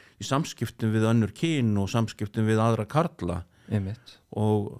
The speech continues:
Speaker 1: og ég skil mjög vel hvers vegna, sko, kemur upp þörfin fyrir heilbrigða karlmennsku en, en, eh, þá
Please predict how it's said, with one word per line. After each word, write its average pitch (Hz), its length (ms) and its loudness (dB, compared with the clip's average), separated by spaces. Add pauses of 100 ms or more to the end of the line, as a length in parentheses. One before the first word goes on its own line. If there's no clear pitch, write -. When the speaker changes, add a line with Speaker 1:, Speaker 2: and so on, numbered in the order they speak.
(220)
Speaker 1:
og 107 420 0
ég 117 160 -2
skil 151 480 -4
mjög 131 320 2
vel 147 160 4
hvers - 320 -6
vegna, 131 320 -2
sko, 120 220 -8
kemur 123 480 0
upp - 180 -10 (380)
þörfin 135 420 2
fyrir 117 420 0
heilbrigða 135 600 0
karlmennsku 107 760 -2
en, 104 220 0 (680)
en, 110 320 2
eh, 107 580 -2
þá 120 80 0